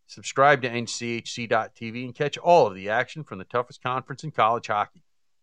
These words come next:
Boost Mobile. Bring your current phone to any location and learn how to get a new sim card free when you switch to Boost Mobile. U N L V Hockey. A C H A Division One Hockey, fabulous Las Vegas atmosphere.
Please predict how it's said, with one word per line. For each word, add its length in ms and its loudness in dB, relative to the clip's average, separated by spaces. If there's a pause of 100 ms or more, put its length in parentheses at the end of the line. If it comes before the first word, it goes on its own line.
(260)
Boost 200 -16
Mobile. 400 4 (440)
Bring 120 -8
your 100 -6
current 380 0
phone 220 0
to 140 -2
any 180 0
location 560 -6
and 80 -8
learn 160 -6
how 80 0
to 80 -2
get 120 -6
a 40 -6
new 80 -8
sim 280 -8
card 360 2
free 240 4 (400)
when 140 -16
you 80 -14
switch 300 -14
to 60 -20
Boost 280 -14
Mobile. 340 -4 (640)
U 120 -10
N 80 -4
L 120 2
V 140 -6
Hockey. 400 4 (420)
A 120 -6
C 240 -4
H 180 -4
A 140 0
Division 420 -6
One 180 -2
Hockey, 360 -2
fabulous 600 0
Las 200 -4
Vegas 380 -8
atmosphere. 680 -6